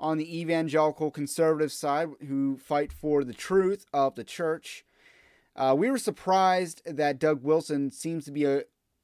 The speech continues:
supportive of the same Side B theology that we are trying to anathematize. And we're gonna be doing a follow-up because Doug Wilson has responded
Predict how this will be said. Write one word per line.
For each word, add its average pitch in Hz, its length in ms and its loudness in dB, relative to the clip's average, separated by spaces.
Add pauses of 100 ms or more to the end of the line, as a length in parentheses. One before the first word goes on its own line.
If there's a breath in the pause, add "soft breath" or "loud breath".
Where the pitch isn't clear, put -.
supportive 156 800 0
of 151 160 -2
the 135 80 -6
same 175 640 -6 (300)
Side 160 380 2
B 160 160 -4
theology 143 640 2
that 123 240 -2
we 135 240 0
are 135 100 2
trying 139 360 -4
to 135 240 -10
anathematize. 113 1400 -6 (680 soft breath)
And 143 220 2
we're 165 80 0
gonna 185 80 -2
be 165 100 -4
doing 156 260 0
a 127 60 -4
follow-up 147 540 0
because 131 280 -4
Doug 160 320 2
Wilson 180 380 -2
has 160 300 -2
responded 131 1040 -4